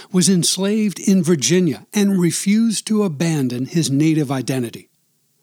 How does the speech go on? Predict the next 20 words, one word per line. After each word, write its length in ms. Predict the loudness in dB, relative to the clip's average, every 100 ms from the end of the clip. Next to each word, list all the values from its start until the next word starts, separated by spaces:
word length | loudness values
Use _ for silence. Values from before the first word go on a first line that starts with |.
| _ -20 -10
The 80 | -4
man 380 | 0 2 0 0
who 140 | -2
claimed 560 | -6 -6 0 2 2 0
to 120 | -2
own 240 | 0 0 0
his 180 | -2 -4
body 420 | -2 0 -2 -4 -10 -8
told 340 | -2 0 0
Kunta 480 | 0 0 0 -2 -4
that 160 | -4 0
his 220 | 0 2
new 220 | 2 2 2
name 400 | 0 -2 -6 -6
was 280 | -6 -4 -8
Toby, 560 | -6 -4 -2 -4 -8 _ -20 -20 -6
but 140 | -2
the 140 | -2
African 480 | -2 -4 -2 -2 0
man 300 | 0 0 -4